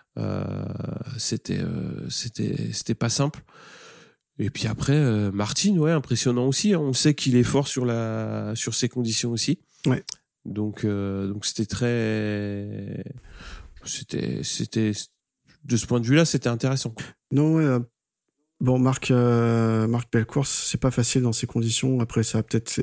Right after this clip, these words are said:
Speaker 2: aider à eff-, à effacer certains, euh, certains défauts de la Honda. On sait que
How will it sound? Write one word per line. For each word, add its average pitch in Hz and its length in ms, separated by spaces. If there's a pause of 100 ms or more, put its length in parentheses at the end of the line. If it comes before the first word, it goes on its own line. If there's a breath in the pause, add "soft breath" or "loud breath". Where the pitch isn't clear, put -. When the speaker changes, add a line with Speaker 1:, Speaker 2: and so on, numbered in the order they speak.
(100)
Speaker 2:
aider 127 320
à 117 80
eff-, - 260
à 110 180
effacer 107 320
certains, 110 480 (1080 loud breath)
euh, 117 720
certains 120 840
défauts 120 340
de 123 60
la 123 60
Honda. 139 260
On 123 120
sait 135 240
que - 360